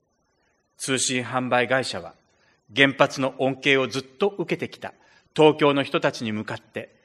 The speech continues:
「お前たちのせいだ」と責めているのではなくて、犠牲になっている福島の人たちのことを忘れるなと言っているのです。でも、それでも、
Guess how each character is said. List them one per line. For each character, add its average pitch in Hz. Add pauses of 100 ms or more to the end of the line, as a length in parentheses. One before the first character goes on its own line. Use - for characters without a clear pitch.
(220)
「お 110
前 135
た 202
ち -
の 135
せ 151
い 127
だ」 101
と 92 (380)
責 170
め 151
て 135
い 127
る 147
の 151
で 170
は 117
な 120
く -
て、 - (640)
犠 104
牲 135
に 127
な 143
っ 143
て 135
い 120
る 120
福 165
島 160
の 147
人 165
た 160
ち 156
の 147
こ 160
と 180
を 147
忘 139
れ 214
る 202
な 247
と 220
言 135
っ -
て 120
い 98
る 87
の 80
で -
す。 - (880)
で 117
も、 - (220)
そ -
れ 220
で 269
も、 175